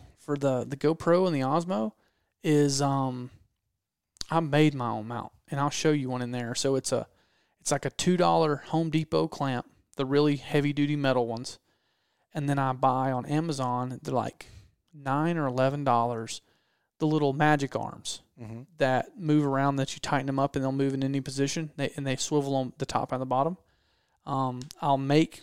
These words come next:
Speaker 1: my own mount with that because that is way better than any mount I've found.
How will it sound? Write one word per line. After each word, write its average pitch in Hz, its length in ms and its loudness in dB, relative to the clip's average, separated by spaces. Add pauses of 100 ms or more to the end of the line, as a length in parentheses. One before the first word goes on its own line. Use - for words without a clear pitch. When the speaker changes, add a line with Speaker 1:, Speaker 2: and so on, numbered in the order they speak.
(160)
Speaker 1:
my 147 220 2
own 135 260 0
mount 131 260 -2
with 123 100 -4
that 113 260 -2 (100)
because 131 680 -2
that 139 200 2
is 131 160 2
way 135 360 0
better 127 280 2
than 127 140 -6
any 127 140 -6
mount 117 200 -6
I've 117 120 -8
found. - 340 -14